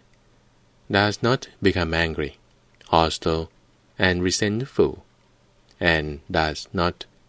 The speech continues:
display anger, hate, and bitterness. Because of performing and undertaking such action,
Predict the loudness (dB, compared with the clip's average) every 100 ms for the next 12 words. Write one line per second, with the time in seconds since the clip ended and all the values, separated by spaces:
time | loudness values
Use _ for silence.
0 | _ -4 -2 0 0 2 2 0 -2 -4
1 | -2 -4 -4 _ _ _ _ -2 0 -2
2 | -6 -20 _ _ -4 -2 0 0 -2 -6
3 | -8 -12 -16 _ _ _ _ _ _ _
4 | _ _ _ 0 4 4 4 0 -2 -2
5 | -2 -6 -16 _ _ _ _ -2 2 4
6 | 4 2 -2 -6 -10 _ 2 2 2 -2
7 | 0 0 0 -2 -4 -4 -4 -2 -4 -4
8 | -6 -2 -2 -2 -6 -6 -6